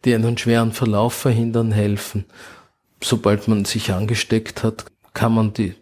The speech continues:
zu sich nehmen und verhindert dadurch schwere Verläufe. So ähnlich wird das Tamiflu bei der Grippe. Oder präventive Ansätze, wo Menschen, die besonders gefährdet sind, sich präventiv schützen vor der Infektion durch Nasensprays, Rachensprays, was auch immer.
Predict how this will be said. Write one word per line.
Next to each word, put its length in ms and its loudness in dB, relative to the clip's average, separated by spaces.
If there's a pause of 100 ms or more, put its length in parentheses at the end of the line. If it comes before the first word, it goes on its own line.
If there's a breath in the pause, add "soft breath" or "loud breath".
(140)
zu 160 -2
sich 340 0
nehmen 340 4
und 160 -4
verhindert 580 -2
dadurch 580 -2
schwere 300 0
Verläufe. 520 -2
So 140 0
ähnlich 380 2 (120)
wird 300 -4
das 100 0
Tamiflu 540 0
bei 140 0
der 120 -4
Grippe. 520 -2 (260 soft breath)
Oder 500 2 (120)
präventive 760 2
Ansätze, 760 -4 (480 soft breath)
wo 80 0
Menschen, 480 0
die 80 -4
besonders 540 -2
gefährdet 580 0
sind, 420 0 (300)
sich 280 -2
präventiv 680 2
schützen 500 -2
vor 240 0
der 120 2
Infektion 920 0
durch 200 -12
Nasensprays, 920 -2
Rachensprays, 800 -2
was 160 -4
auch 200 -8
immer. 280 0